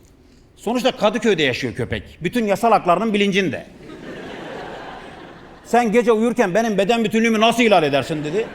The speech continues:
Hop diye kaptı kadının kolunu. Kadın "Abo!" dedi. Dengesini şaşırdı. Dengesini kaybederken de yere düştü. Yere düşerken kafasını martıya çarptı.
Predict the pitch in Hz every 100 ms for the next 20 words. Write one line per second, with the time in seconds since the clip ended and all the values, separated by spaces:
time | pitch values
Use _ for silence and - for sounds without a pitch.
0 | - - - 277 320 - 240 220 202 139
1 | 135 120 101 110 98 92 - - - -
2 | - - - - 160 180 233 208 220 240
3 | 196 175 214 240 - - 151 185 196 220
4 | 220 160 160 156 170 170 226 143 - -
5 | - 139 _ - 143 165 180 220 214 214
6 | 208 240 233 226 190 220 180 - 240 208
7 | 220 196 233 220 196 202 233 220 208 226
8 | 208 120 -